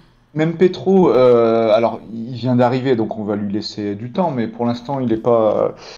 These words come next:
Euh, j'avais regardé un petit peu ses matchs l'an dernier à Lorient, il est pas encore au niveau de, de ce qu'il faisait à Lorient la saison dernière, donc ça fait,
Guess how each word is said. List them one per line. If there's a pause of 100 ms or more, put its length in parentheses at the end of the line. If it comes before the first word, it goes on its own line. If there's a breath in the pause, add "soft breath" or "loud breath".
(380 loud breath)
Euh,
j'avais
regardé
un
petit
peu
ses
matchs
l'an
dernier
à
Lorient,
il
est
pas
encore
au
niveau
de,
de
ce
qu'il
faisait
à
Lorient
la
saison
dernière,
donc
ça
fait,